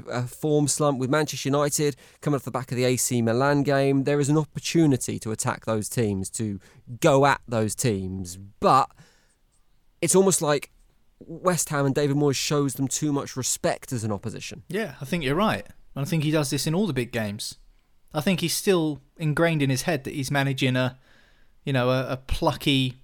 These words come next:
Speaker 2: mid-table side who do well to get a result at one of the big six clubs. I just, I just don't understand
Speaker 1: Mm.
Speaker 2: that mentality. You know, this is a man who's managed Manchester United, so he should know what it's like to manage a club with big expectations. Everton,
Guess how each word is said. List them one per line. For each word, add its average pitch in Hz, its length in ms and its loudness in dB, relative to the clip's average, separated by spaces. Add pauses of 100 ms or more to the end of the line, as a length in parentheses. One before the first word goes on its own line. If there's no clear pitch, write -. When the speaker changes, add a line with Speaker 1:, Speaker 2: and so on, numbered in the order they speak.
(160)
Speaker 2:
mid-table 139 680 0
side 127 400 0
who 131 80 0
do 131 180 0
well 135 220 4
to 143 100 -2
get 127 160 -2
a 135 40 -2
result 143 280 4
at 147 80 -4
one 151 80 -2
of 147 60 0
the 151 80 -4
big 156 160 0
six - 240 -4
clubs. - 420 -8 (540)
I 165 60 2
just, 170 220 0
I 202 80 6
just 190 180 -2
don't 208 220 2
understand 180 400 2
Speaker 1:
Mm. 160 60 0
Speaker 2:
that - 40 -6
mentality. 160 560 -4
You 127 160 -6
know, 160 80 -2
this 190 180 -2
is - 80 -4
a 170 40 0
man 147 240 0
who's 135 120 -2
managed 151 280 -2
Manchester 131 420 -4
United, 120 300 -6
so - 80 -6
he 139 40 -2
should 180 220 -6
know 156 140 0
what 131 100 -2
it's 131 140 -8
like 135 200 -4
to 123 200 -4 (260)
manage 147 300 2
a 143 40 0
club 131 260 0
with 123 120 -2
big 131 140 2
expectations. 120 840 -4 (320)
Everton, 160 560 0